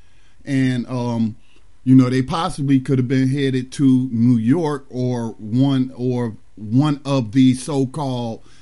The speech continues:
you know, um, what they call it, gun control cities and what have you.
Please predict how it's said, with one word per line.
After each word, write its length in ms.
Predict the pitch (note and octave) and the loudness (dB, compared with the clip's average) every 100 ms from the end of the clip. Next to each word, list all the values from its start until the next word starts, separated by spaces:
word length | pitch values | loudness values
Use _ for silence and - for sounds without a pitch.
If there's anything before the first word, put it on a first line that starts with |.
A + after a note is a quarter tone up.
| - | -8
you 140 | - C3+ | 4 6
know, 400 | B2 A#2 A2+ - | 6 0 -6 -8
um, 560 | A2 G#2+ G#2 G2 F#2 - | -10 -10 -10 -12 -14 -14
what 220 | B2+ A3 | -12 -10
they 120 | G3+ F#3 | -10 -8
call 340 | A#3 F#3+ F3+ | -6 -4 -6
it, 200 | D#3+ A2 | -6 -2
gun 220 | F3+ G#3+ | 0 0
control 640 | G3+ E3 C#3 E3+ C#3+ C3+ C3 | 2 0 0 -2 0 0 0
cities 720 | - G3+ A3 C#3+ D#3+ C3+ - B2 | -2 -2 0 -2 -2 -10 -12 -6
and 200 | A#2 A#2 | -4 -4
what 200 | B2+ A#2 | -4 -6
have 340 | B2+ A#2 G#2 | -6 -6 -4
you. 340 | A2 A#2 C3 | -2 0 -2